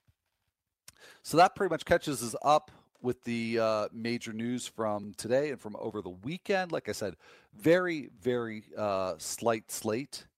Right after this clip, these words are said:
for today. We've got the Yankees and Tigers in progress. Uh, we've got a nightcap in that doubleheader. And then, uh,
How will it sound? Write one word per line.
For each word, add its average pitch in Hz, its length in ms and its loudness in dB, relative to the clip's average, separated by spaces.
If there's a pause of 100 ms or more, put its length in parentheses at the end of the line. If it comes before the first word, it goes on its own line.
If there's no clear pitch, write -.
(480)
for 123 160 0
today. 120 360 2
We've 110 180 -8
got 104 240 2
the 98 80 -18
Yankees 120 460 -6
and 101 180 -12
Tigers 110 460 -2
in 82 160 -14
progress. 160 760 0
Uh, 98 560 -2
we've 95 200 -14
got 92 540 -2
a 95 120 -12
nightcap 143 580 0
in 120 120 -12
that 113 180 -4
doubleheader. 113 540 -2 (600)
And 107 260 -4
then, 110 420 2
uh, 98 260 0